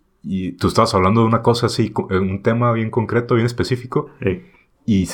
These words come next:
Speaker 1: y, y empezaron a darse cuenta de, de un botón, ¿no? Del botón gris, ¿te acuerdas? Que
Speaker 2: Ah,
Speaker 1: decían
Speaker 2: sí.
Speaker 1: como que ese botón está deshabilitado.
Speaker 2: <laughs>
Speaker 1: Y, y,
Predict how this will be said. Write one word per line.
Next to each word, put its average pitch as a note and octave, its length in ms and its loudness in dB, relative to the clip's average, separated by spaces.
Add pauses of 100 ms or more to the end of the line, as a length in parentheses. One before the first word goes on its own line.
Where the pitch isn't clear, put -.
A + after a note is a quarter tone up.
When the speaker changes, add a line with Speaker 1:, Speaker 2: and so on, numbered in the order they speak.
(240)
Speaker 1:
y, G2 440 0
y G2+ 60 4
empezaron F#2 380 2
a E2+ 40 4
darse - 200 0
cuenta G2+ 340 6
de, F2 300 4
de E2+ 180 0
un E2+ 140 2
botón, F#2+ 400 4
¿no? F#2+ 160 4
Del F2 100 2
botón F2 300 0
gris, A2 200 0
¿te - 60 -6
acuerdas? A2 300 0
Que - 120 0
Speaker 2:
Ah, - 20 4
Speaker 1:
decían G2+ 260 6
Speaker 2:
sí. G#2+ 100 4
Speaker 1:
como G#2+ 140 6
que D#2+ 180 2
ese - 140 0
botón A#2 240 2
está C3 160 -2
deshabilitado. A2+ 680 0 (280)
Speaker 2:
<laughs> - 540 0
Speaker 1:
Y, G2+ 440 6 (120)
y, - 20 6